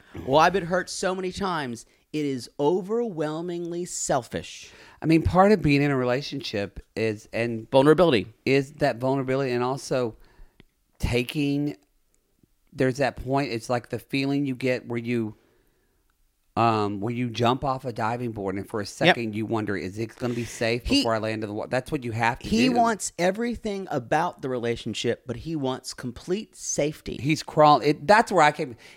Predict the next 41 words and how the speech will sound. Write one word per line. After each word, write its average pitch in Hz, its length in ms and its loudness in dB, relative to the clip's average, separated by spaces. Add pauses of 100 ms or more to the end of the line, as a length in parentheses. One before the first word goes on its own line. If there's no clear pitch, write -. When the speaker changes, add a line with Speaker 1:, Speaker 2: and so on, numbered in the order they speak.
Speaker 2:
It 165 120 0
is 226 180 2
control. 139 640 2
I 151 100 -4
guess 220 340 -4 (260)
what's 156 300 4
different 156 300 0
to 147 80 -4
me 139 180 2
is 123 160 -4 (500)
Ed 175 300 10
wants 185 240 2
to - 120 -8
control 127 680 2
because 120 500 -4 (380)
I 117 120 4
think 123 380 -4 (220)
he's 131 240 -2
a 131 60 -2
misogynist 117 640 2
and 104 100 -4
a 101 60 -2
narcissist. 120 720 -2 (140)
I 135 80 2
don't 208 260 2
think 202 160 -4
this 156 160 -6
guy's 123 240 0
a 113 40 -4
narcissist, - 800 -6 (440)
but 135 100 4
I 123 120 6
think 156 280 0
he 190 140 -2
wants 160 260 0
to 143 80 -2
con-, 123 240 -4 (220)
but 151 240 6
you're 147 120 2
right, 202 260 4
though. 98 200 -4